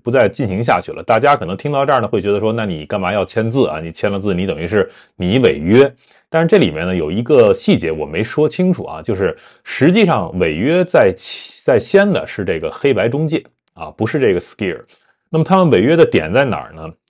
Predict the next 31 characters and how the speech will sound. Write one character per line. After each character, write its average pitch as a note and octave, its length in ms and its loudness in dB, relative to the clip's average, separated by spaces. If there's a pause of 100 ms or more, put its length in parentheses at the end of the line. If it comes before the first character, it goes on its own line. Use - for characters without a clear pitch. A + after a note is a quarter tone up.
第 D#3+ 220 2
一， - 120 -6 (1040)
合 D3 240 4
同 F#3+ 160 6
里 F2+ 140 2
说 E3+ 240 2
了 - 180 2
是 - 180 -2
要 F2+ 200 4
一 G#2 140 0
次 F#3 160 2
性 E3 200 0
支 D#3 160 0
付 G2+ 200 -2
这 F2+ 100 0
个 E2 80 -4
条 F2 220 -2
款， E2+ 280 0
但 G2 140 -6
实 A2 300 -2
际 D#3+ 160 0
上 G#2+ 180 -4
是 F#2+ 140 -6
要 B2+ 200 4
求 F#2+ 200 -2
他 G#2 120 -4
分 A2 200 -4
三 D3 200 -2
次 G#2+ 120 -6
支 E2+ 180 -8
付 - 180 -14